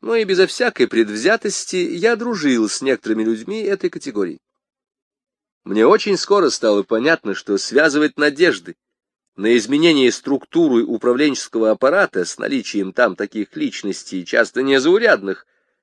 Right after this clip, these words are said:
беспочвенно. Скорее, эти личности меняются в сторону, нужную аппарату, чем наоборот. Да и странно было бы думать, что можно изменить ход машины, находясь внутри неё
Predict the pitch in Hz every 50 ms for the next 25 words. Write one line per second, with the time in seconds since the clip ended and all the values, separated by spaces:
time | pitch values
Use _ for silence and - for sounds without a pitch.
0 | _ _ - 143 156 - - - 117 101 - - 98 - - _ _ _ _ _
1 | _ _ _ _ _ _ _ _ _ _ _ _ - - - - - _ - -
2 | - 170 170 185 185 185 185 185 175 - - 185 185 190 233 226 - - - 117
3 | 101 - - - - - 92 80 - _ _ _ _ _ _ 117 131 139 143 143
4 | 143 135 123 113 110 101 - - 117 110 98 - - - - 143 143 123 113 107
5 | 110 110 113 127 143 131 107 - 117 113 117 120 123 127 - - 147 156 147 107
6 | - - 98 92 - - 117 113 113 117 117 120 120 127 117 104 - - _ _
7 | _ _ _ _ _ _ _ _ _ _ _ _ _ _ _ _ _ 90 98 101
8 | 104 - - - - 127 160 208 233 233 220 208 185 165 208 220 208 185 175 170
9 | 131 113 131 160 190 196 175 - - - - 120 110 104 98 95 101 120 143 139
10 | 143 156 156 151 127 135 131 123 127 135 127 - - - 120 120 - - 120 123
11 | 107 - - 110 123 127 143 131 - _ _ _ _ _ 117 120 - - 120 120
12 | 123 120 107 - 110 117 123 120 104 - 120 139 160 151 131 117 107 104 101 104
13 | 107 101 -